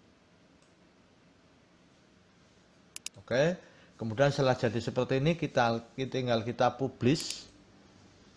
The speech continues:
Di preview tadi, sekali lagi di preview. Seperti ini gambarnya. Kemudian kita publish.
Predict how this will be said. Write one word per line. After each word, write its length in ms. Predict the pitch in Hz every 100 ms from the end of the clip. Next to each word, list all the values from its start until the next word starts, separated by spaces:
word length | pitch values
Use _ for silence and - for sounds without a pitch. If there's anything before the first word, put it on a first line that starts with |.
| - - - - -
Di 160 | - 113
preview 480 | 127 120 131 135
tadi, 320 | 139 117 - 165
sekali 600 | - - - 107 123 117
lagi 160 | 107 -
di 80 |
preview. 640 | - 110 110 113 135 220 - - - _ _ - - - - - - - - -
Seperti 400 | - 104 107 110
ini 80 | 127
gambarnya. 720 | 123 101 98 95 101 143 190 - _ _ _ _
Kemudian 400 | 110 113 123 117
kita 400 | 113 117 110 113 -
publish. 720 | 120 - 98 127 - -